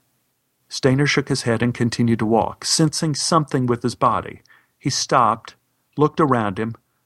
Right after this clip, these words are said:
went up on his toes and down again. "The footing," he said. "It's wrong for Icelandic horses. The sand is too deep. Icelandics want a firm footing." Stainer continued to walk.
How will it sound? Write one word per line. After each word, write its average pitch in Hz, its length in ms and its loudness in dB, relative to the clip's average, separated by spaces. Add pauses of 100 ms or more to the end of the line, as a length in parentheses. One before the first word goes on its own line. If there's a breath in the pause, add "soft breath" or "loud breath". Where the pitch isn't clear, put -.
(220)
went 131 200 0
up 139 180 0
on 165 100 -2
his 147 160 -4
toes 127 420 0
and 120 120 -4
down 120 260 0
again. 95 400 -10 (760)
"The 123 80 4
footing," 120 600 2
he - 140 -8
said. - 400 -8 (500)
"It's - 240 -2
wrong 143 340 4
for 123 180 4
Icelandic 117 580 -2
horses. - 520 -4 (320 loud breath)
The 127 80 -6
sand 147 440 2
is 120 160 -2
too 143 160 0
deep. 123 340 -2 (300 loud breath)
Icelandics 151 680 2
want 135 200 6
a 127 40 4
firm 139 400 2
footing." 131 460 0 (800)
Stainer 120 400 -2
continued 110 500 -4
to 101 60 -6
walk. - 460 -8